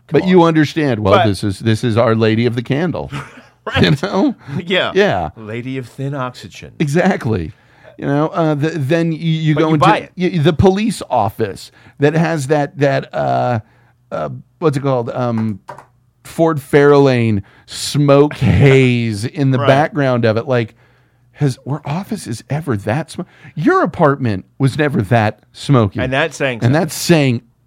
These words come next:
Speaker 1: a lot.
Speaker 2: <laughs> Yes.
Speaker 1: 'Cause you smell a lot.
Speaker 2: I did. I did.
Speaker 1: And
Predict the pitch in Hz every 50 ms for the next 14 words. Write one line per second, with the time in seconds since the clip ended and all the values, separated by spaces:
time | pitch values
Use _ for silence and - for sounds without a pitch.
0 | _ _ 131 110 76 101 98 92 87 85 85 87 101 123 127 127 131 135 131 131
1 | 131 135 135 139 143 143 143 143 143 123 107 98 85 73 - 151 143 - _ 160
2 | 143 139 - 123 113 98 80 - - - - - - 139 127 120 117 117 107 101
3 | - - _ _ _ _ _ - 117 123 143 151 - - - - - 139 135 127
4 | 120 113 104 98 98 101 92 80 76 69 64 - 117 107 107 101 82 71 - _
5 | _ - - - - 147 147 147 147 147 143 143 143 143 139 143 143 -